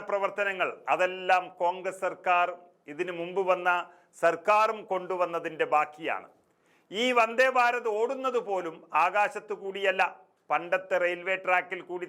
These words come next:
തന്നെയാണ്. ഇതെല്ലാം ഒരു പി ആർ വർക്ക് ആയതുകൊണ്ട് ഈ പ്രത്യേക ട്രെയിനിൻ്റെ ഫ്ലാഗ് ഓഫ് സമയത്ത് ഇത്തരമൊരു പ്രവർത്തനം നടത്തിയത്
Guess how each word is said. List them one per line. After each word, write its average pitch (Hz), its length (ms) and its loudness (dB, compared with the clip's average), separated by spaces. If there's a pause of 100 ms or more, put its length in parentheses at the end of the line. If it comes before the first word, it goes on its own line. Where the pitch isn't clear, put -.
(100)
തന്നെയാണ്. 180 460 2 (640)
ഇതെല്ലാം 220 400 2 (360)
ഒരു 220 120 2 (100)
പി 214 120 -10 (120)
ആർ 254 140 2
വർക്ക് 220 320 0
ആയതുകൊണ്ട് 196 520 0 (520)
ഈ - 20 0 (120)
പ്രത്യേക 220 420 2 (160)
ട്രെയിനിൻ്റെ 202 500 -2 (100)
ഫ്ലാഗ് 202 380 2
ഓഫ് - 220 -8
സമയത്ത് 185 400 -4 (100)
ഇത്തരമൊരു 196 560 -2
പ്രവർത്തനം 196 580 0
നടത്തിയത് 180 520 -2